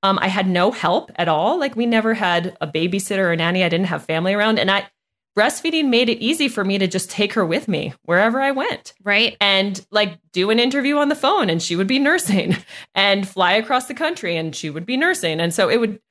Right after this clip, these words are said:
Speaker 1: it was just really easy at a certain point. And I thought, "Well, why do I need to stop?" And then my family started teasing me, like, "You're gonna be Jamie Lynn Grummet next on the cover of Time magazine."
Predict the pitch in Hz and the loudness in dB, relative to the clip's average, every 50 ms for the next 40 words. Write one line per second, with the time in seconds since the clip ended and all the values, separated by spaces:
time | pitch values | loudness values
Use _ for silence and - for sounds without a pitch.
0 | _ _ _ _ _ - 254 240 254 233 - - 233 240 233 - - - - _ | _ _ _ _ _ -8 -4 -4 -4 -4 0 0 0 2 0 -2 -6 -10 -16 _
1 | _ _ 180 185 190 202 202 196 190 190 - _ _ _ _ _ _ _ _ _ | _ _ -8 -4 -2 -2 0 0 0 -2 -4 _ _ _ _ _ _ _ _ _
2 | 202 202 214 208 226 262 277 269 294 285 - 311 277 285 285 294 285 294 285 247 | -4 -2 -2 0 2 2 2 2 0 0 -2 -2 -2 -2 0 0 2 2 2 2
3 | 208 196 196 - 190 180 - 180 185 185 180 170 170 170 180 196 220 214 214 208 | 2 2 2 0 0 0 0 0 -2 -2 0 0 0 2 2 2 0 0 0 0
4 | 196 190 175 - 156 - - - 196 302 403 - - - - - _ - 196 214 | -2 -2 -4 -4 -4 -4 -2 0 0 0 0 0 -2 -6 -12 -12 _ -2 0 2
5 | 208 202 196 196 180 180 180 - 190 190 185 185 180 180 - 180 170 170 165 170 | 2 2 2 2 2 0 2 0 0 0 2 0 -2 -2 -2 -2 -2 -4 -4 -6
6 | - 190 190 185 165 165 160 156 156 156 151 147 147 147 151 - - - _ _ | -4 -4 -4 -2 -2 -2 -4 -2 -4 -4 -4 -4 -4 -4 -4 -6 -8 -18 _ _
7 | _ _ _ _ _ _ _ - - 269 302 285 294 269 247 254 247 226 - 254 | _ _ _ _ _ _ _ -4 -2 0 2 2 2 2 4 2 2 2 2 2
8 | 269 269 277 277 277 269 269 240 226 254 269 302 339 311 233 - - 175 156 165 | 4 4 4 4 4 4 4 2 2 2 2 4 4 2 2 2 0 0 0 -2
9 | - - 185 190 190 190 - 214 208 220 247 240 240 240 - 269 254 262 269 294 | -2 -2 -2 -2 -2 -2 -2 -2 -2 0 0 -2 -2 -2 -2 -2 -2 0 0 0
10 | 320 320 285 247 208 185 170 160 160 156 143 | 0 0 0 0 0 0 0 0 0 -2 -4